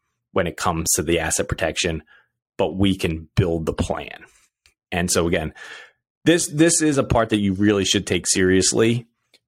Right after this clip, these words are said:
But let me just dive into what this all means now that I set the groundwork to why you should find it less intimidating. But here, so, oh, as a side note as well, <laughs> when,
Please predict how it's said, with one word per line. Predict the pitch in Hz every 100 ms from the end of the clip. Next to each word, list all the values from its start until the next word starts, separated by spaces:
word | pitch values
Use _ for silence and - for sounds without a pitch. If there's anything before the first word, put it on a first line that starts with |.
| _ _ _
But | 117 131
let | 156
me | 165
just | 151 -
dive | 123 120
into | 110 98
what | 101
this | 101 - -
all | 98
means | 85 87 71 73
now | 90
that | 90
I | 80 80
set | - - 107
the | 92
groundwork | 95 87 82 82 82 80
to | - 95 80 - _ _ _
why | 87 87 87
you | 85 87
should | - - 87 82 78 - _ - -
find | 92 90
it | 87 80
less | 107 85 90 - -
intimidating. | 98 - 104 98 107 120 135 131
But | - 90
here, | 131 98
so, | - 120 107 - _ _ _ _ _ -
oh, | 131
as | 127 147
a |
side | 151 139 123 104
note | 92 90 - _ _ 110
as | 98
well, | 92 95 85 78 -
<laughs> |
when, | - -